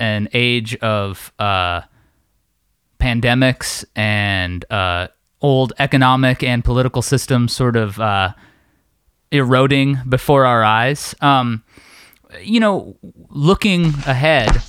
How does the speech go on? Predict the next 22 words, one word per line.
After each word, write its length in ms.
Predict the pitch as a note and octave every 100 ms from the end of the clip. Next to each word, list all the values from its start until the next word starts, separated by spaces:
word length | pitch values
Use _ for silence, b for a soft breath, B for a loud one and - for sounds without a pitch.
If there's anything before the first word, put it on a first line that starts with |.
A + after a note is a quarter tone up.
| - -
which 240 | A#2+ - -
can 160 | C#3+
be 100 | B2
tough 340 | A#2 D#3 D3+ -
to 100 | B2
do, 380 | D3+ C#3+ B2 B2
and 320 | A2+ A2+ A2 - -
I 180 | - A#2+
think, 240 | B2 A#2+
at 120 | A2+ A#2+
least 220 | B2+ -
for 120 | A2
me, 360 | A2 D3 A#2 B B B B -
scary 460 | - C#3+ D3+ G#2+
to 120 | F#2+ F#2
do. 320 | F#2+ G2 G#2+
Um, 380 | D3 C#3 C3 A#2+ B B B
what 120 | - G#3+
do 80 |
you 180 | A3+ A3+
guys 320 | G#3+ F#3+ G3 -
see 640 | - F#3 F#3 F3 F3